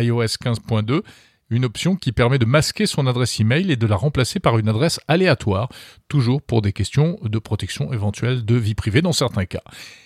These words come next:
Côté contrôle parental, les parents peuvent désormais savoir si leurs enfants ont reçu ou envoyé, eh bien, des, des photos contenant de la nudité via l'application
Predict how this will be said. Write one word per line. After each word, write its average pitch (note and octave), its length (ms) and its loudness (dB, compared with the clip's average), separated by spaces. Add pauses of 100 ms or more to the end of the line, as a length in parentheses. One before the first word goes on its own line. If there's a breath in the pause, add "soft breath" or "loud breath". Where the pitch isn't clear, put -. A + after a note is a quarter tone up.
(240 loud breath)
Côté F3 300 2
contrôle G#3+ 460 0
parental, E3+ 540 4
les C3 120 2
parents F#3+ 420 4
peuvent C#3+ 240 -2
désormais B2 340 2
savoir D3+ 480 2 (300 loud breath)
si - 320 -4
leurs C3 260 0
enfants - 420 2
ont C3 140 0
reçu F3+ 480 0
ou B2+ 120 0
envoyé, B2 480 0 (440 soft breath)
eh A#2 80 -4
bien, E3 180 0
des, A2+ 320 2
des G#2+ 100 -2
photos D#3+ 400 -2
contenant F3+ 380 -2
de B2+ 100 2
la G#2 140 2
nudité D#3+ 680 2
via C#3+ 320 0
l'application C3+ 720 -2